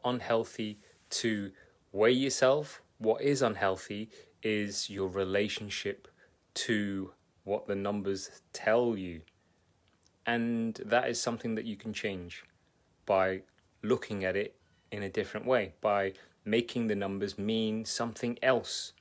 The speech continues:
to you, other than that because that number isn't where you want it to be, you're no good, or you're rubbish, or, you know, all of those things that people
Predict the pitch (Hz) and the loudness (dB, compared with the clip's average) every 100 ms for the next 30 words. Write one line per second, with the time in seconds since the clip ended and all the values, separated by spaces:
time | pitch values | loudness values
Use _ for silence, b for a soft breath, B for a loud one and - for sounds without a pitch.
0 | _ - 95 90 87 - B B 120 127 | _ -12 -10 -8 -10 -14 B B 6 8
1 | 120 113 107 101 107 - - b b b | 4 2 2 2 0 -2 -20 b b b
2 | b _ _ - 110 - 120 107 107 107 | b _ _ -12 -10 0 2 4 2 2
3 | 104 104 101 107 120 113 104 98 98 110 | 0 0 2 0 0 0 2 0 -2 -2
4 | 110 92 - 87 107 107 - b _ 113 | -4 -8 -8 -4 -4 -4 -10 b _ 2
5 | 120 127 120 139 95 - - - 107 104 | 4 4 2 4 4 2 -10 0 2 4
6 | 101 110 110 113 90 87 - - 104 101 | 2 2 6 6 6 0 -2 -2 2 4
7 | 98 98 B B B - 107 98 104 131 | 4 2 B B B -6 -2 2 2 6
8 | 127 131 113 120 123 113 - - 110 107 | 8 8 8 4 4 2 -2 0 0 0
9 | 104 110 - 117 - 110 110 | 0 -2 -4 -8 -2 0 0